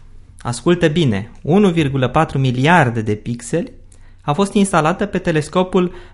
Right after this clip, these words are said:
P S unu din Maui, Hawaii.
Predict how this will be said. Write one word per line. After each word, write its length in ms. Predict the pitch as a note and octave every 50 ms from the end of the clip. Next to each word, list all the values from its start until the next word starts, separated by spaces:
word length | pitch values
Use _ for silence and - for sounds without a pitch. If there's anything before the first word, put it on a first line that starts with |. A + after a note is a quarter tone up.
| - -
P 60 | - F#3+ G3 G#3+ - D#3+ D3+
S 120 | C#3+ - -
unu 420 | D3 E3 F#3+ G3+ G#3+ A3 A3 A3 -
din 220 | - E3 F3+ F#3
Maui, 520 | F#3+ F#3+ F#3 F3+ D#3+ C#3 C3+ E3+ - - - - - -
Hawaii. 580 | - - F#3 F#3 F3 C#3+ G#2 G2 F#2+ G#2 A#2+